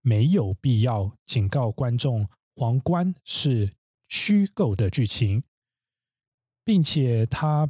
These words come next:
并无计划在受欢迎的电视剧前添加警语。据评说，历史事件的编剧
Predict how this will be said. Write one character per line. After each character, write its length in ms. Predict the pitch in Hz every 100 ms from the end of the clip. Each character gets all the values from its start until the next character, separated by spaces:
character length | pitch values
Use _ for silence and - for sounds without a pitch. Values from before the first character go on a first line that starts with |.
| -
并 240 | 233 143
无 280 | 127 113 120
计 240 | - 156
划 380 | 117 156 113 - _ _ _ _
在 240 | - 143
受 440 | 117 - 139 117 110
欢 260 | - 160
迎 180 | 123 113
的 360 | 113 120 107 101
电 300 | - - 165
视 220 | 117 151
剧 260 | 117 175 127
前 380 | - 120 113 127 _ _
添 240 | - 151 139
加 280 | 147 139 139
警 200 | - 127
语。 280 | 147 98 - _ _ _ _ _ _ _ _ _ -
据 200 | 185 147
评 260 | - 123
说， 420 | 135 170 160 170 175
历 240 | 180 214
史 340 | 117 - - 107
事 240 | - 170
件 360 | 131 160 120 104 _ _
的 340 | 131 113 101 101 _ -
编 180 | 185 175
剧 320 | - 143